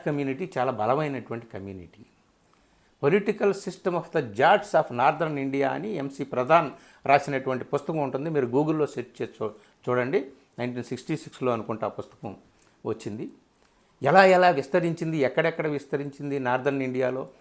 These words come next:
జాట్ కమ్యూనిటీ అనేటటువంటి వివరాలు మ్యాప్లతో సహా ఉంటాయి. జాట్స్ హర్యానాలో ట్వంటీ to ట్వంటీ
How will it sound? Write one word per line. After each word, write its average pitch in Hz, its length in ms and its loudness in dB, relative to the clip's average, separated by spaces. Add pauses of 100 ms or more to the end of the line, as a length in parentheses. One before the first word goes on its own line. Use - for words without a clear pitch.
(260)
జాట్ 139 280 4
కమ్యూనిటీ 127 500 -4
అనేటటువంటి 110 580 -8
వివరాలు 127 440 0
మ్యాప్లతో 127 580 -2
సహా 131 160 -2 (420)
ఉంటాయి. 113 240 -2 (880)
జాట్స్ 120 500 2 (140)
హర్యానాలో 180 640 4 (960)
ట్వంటీ 180 380 4 (140)
to 233 100 0 (500)
ట్వంటీ 196 260 4